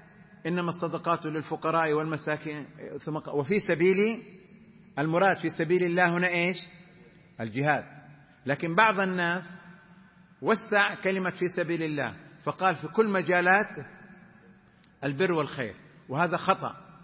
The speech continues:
لعدة أمور. الأمر الأول،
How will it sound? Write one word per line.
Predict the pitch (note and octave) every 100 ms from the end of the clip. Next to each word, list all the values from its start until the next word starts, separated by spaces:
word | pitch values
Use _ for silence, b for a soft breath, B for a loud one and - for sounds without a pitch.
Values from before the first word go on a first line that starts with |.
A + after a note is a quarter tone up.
| - - - - _ _ _ _ -
لعدة | D3+ G#3 G3 - E3
أمور. | D#3 G#2 - - - - - - - - C3
الأمر | F#3 A3 G#3+
الأول، | G3 G3 F#3 F3+